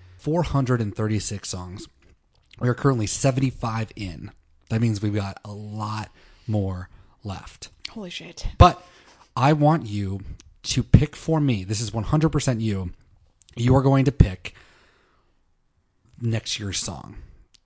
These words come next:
Speaker 1: I am going to give you five choices that I randomly selected. You are going to, once we're all, once they're all revealed,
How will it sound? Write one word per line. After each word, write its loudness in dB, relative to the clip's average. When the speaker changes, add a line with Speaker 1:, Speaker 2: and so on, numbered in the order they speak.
Speaker 1:
I 2
am 4
going 2
to -2
give 0
you -2
five -8
choices -4
that -10
I 0
randomly -2
selected. -10
You 4
are 6
going 0
to, 0
once 4
we're 0
all, 0
once 4
they're 2
all 0
revealed, -2